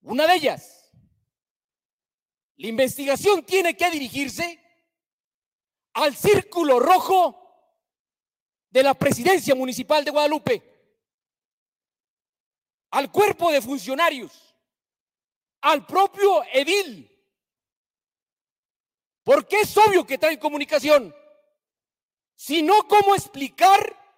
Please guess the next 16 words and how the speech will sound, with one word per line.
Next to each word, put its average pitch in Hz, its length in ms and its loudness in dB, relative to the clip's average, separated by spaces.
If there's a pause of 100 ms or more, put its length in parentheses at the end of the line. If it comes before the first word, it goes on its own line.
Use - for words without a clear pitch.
(960)
que 277 140 0
hayan 381 420 4
mantenido 302 880 -2 (1600)
toda 381 340 4
la 196 80 -8
estructura 302 580 0
de 254 60 -2
gobierno 302 580 -2 (2250)
del 208 180 -8
anterior 247 720 -2
expresidente, 226 1040 -12 (1000)
hoy 226 300 -4 (300)
presunto 202 640 -14
homicida 175 580 -18 (760)
de - 80 -16
Morena? 180 360 -14